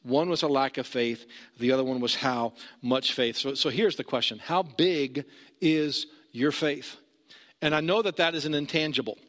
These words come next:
okay? And I realize that that's gonna be different for everybody.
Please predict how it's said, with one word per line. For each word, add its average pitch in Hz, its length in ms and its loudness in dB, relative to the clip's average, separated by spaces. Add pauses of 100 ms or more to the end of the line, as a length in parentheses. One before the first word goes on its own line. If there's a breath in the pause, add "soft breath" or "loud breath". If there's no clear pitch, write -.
(220)
okay? 139 400 0
And 135 100 -2
I 127 60 0
realize 147 560 2
that 127 80 -4
that's 143 180 2
gonna 147 160 -4
be 131 80 -2
different 131 320 -2
for 131 100 -8
everybody. 127 540 0